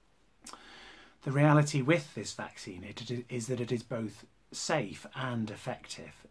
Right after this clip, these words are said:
It is very effective, and the success of the vaccination programme so far promises us a return to a world with more colour. So please help us to get there as soon as we can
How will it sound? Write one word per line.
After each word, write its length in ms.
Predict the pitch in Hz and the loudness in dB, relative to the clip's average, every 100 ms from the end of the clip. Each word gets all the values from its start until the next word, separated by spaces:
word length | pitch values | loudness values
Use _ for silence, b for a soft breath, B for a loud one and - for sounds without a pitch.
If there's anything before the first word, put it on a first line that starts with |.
| - | -12
It 80 | 107 | -12
is 140 | 101 | -8
very 380 | 101 123 117 107 | -2 0 0 -4
effective, 680 | 107 117 - - 78 76 - B B B B B | -6 -8 -10 -14 -14 -16 -18 B B B B B
and 420 | 110 107 101 101 - | -8 -6 -6 -8 -8
the 80 | 123 | -8
success 480 | - 123 - 147 - | -6 -4 0 0 0
of 140 | - | -2
the 40 | |
vaccination 640 | 113 127 - 120 101 - - | -2 -4 -4 -6 -4 -6 -8
programme 640 | - 160 165 156 - - | 0 2 2 0 -6 -8
so 180 | - - | -10 -10
far 420 | - - - - - B B B | -14 -12 -12 -12 -14 B B B
promises 560 | - 151 147 143 110 | 2 4 4 2 -2
us 180 | 110 104 | -4 -6
a 60 | 98 | -6
return 680 | 104 104 - 147 120 90 85 | -8 -6 -4 -2 -2 -4 -10
to 140 | - | -10
a 40 | 98 | -4
world 440 | 127 120 85 85 | -2 -2 -4 -10
with 180 | 95 80 | -10 -6
more 320 | 107 104 95 | -6 -6 -10
colour. 440 | - - 107 - - - B B B B B B B | -10 -8 -8 -8 -16 -20 B B B B B B B
So 200 | - 151 139 | -4 -2 -2
please 340 | - 208 170 147 | -2 0 2 0
help 220 | 104 - | -4 -6
us 160 | 90 - | -10 -10
to 140 | - | -10
get 280 | - 107 - - | -8 -8 -10 -14
there 320 | - - 107 | -12 -10 -12
as 80 | 120 | -10
soon 240 | - 113 | -6 -4
as 140 | 95 95 | -6 -8
we 180 | 98 95 _ - | -10 -12 _ -16
can 420 | - - 101 123 | -12 -10 -8 -8